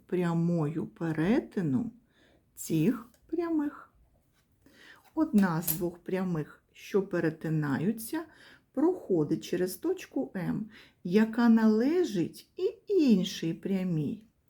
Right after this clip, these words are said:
Що можна сказати про точку М і точку перетину цих прямих? Точка М,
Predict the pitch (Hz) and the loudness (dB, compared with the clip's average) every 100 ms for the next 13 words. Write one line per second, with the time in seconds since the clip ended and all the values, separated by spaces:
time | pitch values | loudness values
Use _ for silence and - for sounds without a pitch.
0 | - - - - - - - 247 185 175 | -20 -20 -20 -20 -16 -6 4 6 6 2
1 | 175 175 - 185 175 165 160 160 170 165 | -2 -6 -4 -4 -2 -2 -2 -4 -4 -4
2 | 165 160 - - 151 - 220 370 - 214 | -2 -4 -6 -8 -8 -2 -2 -2 -4 -4
3 | 220 - 165 165 - 165 - 269 370 311 | -4 -2 -4 -4 -8 -8 -4 -2 0 0
4 | 254 - 269 - 202 190 180 190 - 202 | -4 -4 -8 -6 -4 -2 -2 -6 -6 -4
5 | 196 - - - - 165 156 226 226 | -4 -6 -10 -10 -6 -2 4 4 4